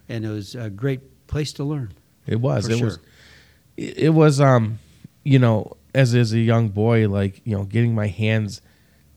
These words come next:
Speaker 2: you know, touching the dough and, and the product and making it, you know, it was like finding my way where I could, like, express myself and, and, and,
Speaker 1: Mm.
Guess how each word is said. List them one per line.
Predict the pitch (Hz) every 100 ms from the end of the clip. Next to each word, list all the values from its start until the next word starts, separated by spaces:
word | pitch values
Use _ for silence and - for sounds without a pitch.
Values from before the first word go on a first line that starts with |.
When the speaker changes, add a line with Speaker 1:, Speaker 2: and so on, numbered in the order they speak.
| _ _
Speaker 2:
you | - 98
know, |
touching | 98 120 117 120
the | 107
dough | 95 110 107 107
and, | 98 92 -
and | 98 95
the |
product | 92 - 104 104 104 101
and | 98 95
making | 95 107 110 104
it, | 95 95 - _ _ _ _ _
you | 120
know, | 113
it | 113
was | 127 127
like | 123 110 - - _ _ _ _ _ _ -
finding | 110 113 123 117
my | 110
way | 104 107 107
where | 98
I |
could, | - 98
like, | 98 95 - _ _ _ _ _ _
express | 98 - - 110 -
myself | 85 85 90 82 -
and, | 98
and, | 92 95
and, | 98 90
Speaker 1:
Mm. | - 143